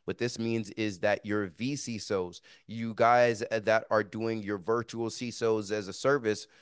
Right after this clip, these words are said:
um, roles, uh, you definitely have a lot of, uh,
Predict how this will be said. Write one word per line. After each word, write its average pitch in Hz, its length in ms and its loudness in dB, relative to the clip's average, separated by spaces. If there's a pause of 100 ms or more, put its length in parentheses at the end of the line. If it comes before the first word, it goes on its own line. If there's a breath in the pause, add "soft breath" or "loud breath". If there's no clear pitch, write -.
(180 soft breath)
um, 104 580 6
roles, 101 540 -2 (320 soft breath)
uh, 95 280 4
you 98 140 -10
definitely 113 520 0
have 110 360 4
a 104 160 -8
lot 101 480 2
of, 101 300 0
uh, 95 440 4